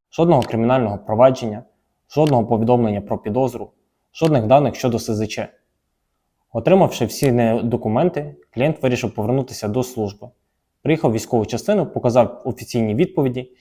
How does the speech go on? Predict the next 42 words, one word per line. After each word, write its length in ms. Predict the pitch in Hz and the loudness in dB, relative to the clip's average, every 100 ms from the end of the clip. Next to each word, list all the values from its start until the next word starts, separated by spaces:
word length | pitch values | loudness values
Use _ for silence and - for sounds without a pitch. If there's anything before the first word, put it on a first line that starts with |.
| _ - | _ -4
і 80 | 131 | 0
без 140 | 120 | 2
жодних 300 | 127 123 - | 2 0 -2
проблем 400 | 113 120 175 175 - _ - | -4 0 2 0 -6 _ 0
був 160 | 156 | 0
прийнятий 380 | 139 123 117 110 | 2 2 0 -2
назад. 460 | 110 107 104 - - _ _ _ | -2 -2 -4 -6 -14 _ _ _
Сьогодні 280 | - 185 143 | 0 2 2
він 120 | 110 | 0
знову 260 | 101 127 107 | 0 0 -2
служить 460 | - 98 104 - _ | -4 -8 -8 -16 _
і 80 | 120 | -8
продовжує 460 | 117 120 147 113 | -2 0 0 0
захищати 480 | 95 98 - 110 104 | -2 -6 -6 -4 -4
Україну. 480 | 98 - 107 95 98 - _ _ _ _ | -6 -6 -6 -6 -8 -14 _ _ _ _
Клієнт 240 | 151 160 | 0 0
щиро 240 | - 147 | 0 0
подякував 440 | 131 127 120 110 101 | 2 2 2 2 -2
за 100 | 120 | 0
роботу, 380 | 123 165 165 - | 2 0 0 -4
адже 200 | 113 113 | -2 -2
саме 200 | 127 113 | -2 -2
завдяки 360 | 110 110 113 | -2 -2 -2
нашому 380 | 120 110 - 101 | 0 0 -2 -6
юридичному 460 | 104 107 104 - 123 | -4 -2 -4 -6 -6
супроводу 540 | - 190 143 120 120 - _ _ - | -4 -4 -2 -2 -6 -12 _ _ -2
він 80 | |
зміг 180 | 135 127 | 2 2
довести, 400 | 113 110 - 101 | 2 0 -4 -12
що 220 | - - | -8 -2
не 80 | 160 | 0
перебуває 420 | - 107 107 120 | 0 0 4 4
в 60 | 110 | 4
С 160 | - 104 | -2 -6
З 120 | 101 | -6
Ч 200 | - - _ _ _ | -12 -20 _ _ _
та 100 | 113 | -6
повернувся 520 | - 107 131 170 - | -4 0 0 0 0
до 120 | 110 | 0
виконання 460 | 123 - 110 117 107 | 0 0 0 0 -2
свого 340 | - 101 113 | -6 -4 0
обов'язку. 580 | 110 104 101 95 - 139 | 0 0 -4 -8 -16 -20